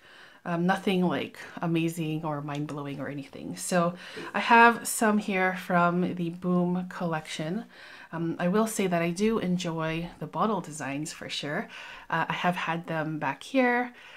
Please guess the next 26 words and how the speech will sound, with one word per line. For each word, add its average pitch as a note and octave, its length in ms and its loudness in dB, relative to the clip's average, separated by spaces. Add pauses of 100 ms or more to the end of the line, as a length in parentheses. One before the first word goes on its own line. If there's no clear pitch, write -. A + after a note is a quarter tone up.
(120)
Uh, - 140 -2
today F3+ 280 2
I F3 40 4
have E3+ 260 -2
my D#3 200 -2
Chanel, D#3+ 680 -2
um, D3 340 -6
Chance F#3 400 -2
collection - 640 0
<laughs> - 100 -12
up E3+ 160 -4
here. D#3+ 320 -4 (440)
Um, F3 320 4
but F#3 280 0
anyways, B3+ 640 8
uh, F#3+ 280 6 (120)
Boom C4+ 480 8 (380)
Candyland. G#3+ 760 -2 (760)
So F#3+ 560 2 (240)
again, G3+ 380 2
the F3 80 0
bottle F#3+ 460 2
is E3+ 180 -6
super, B3 420 -4
super E3+ 360 -10
cute. B3+ 600 -12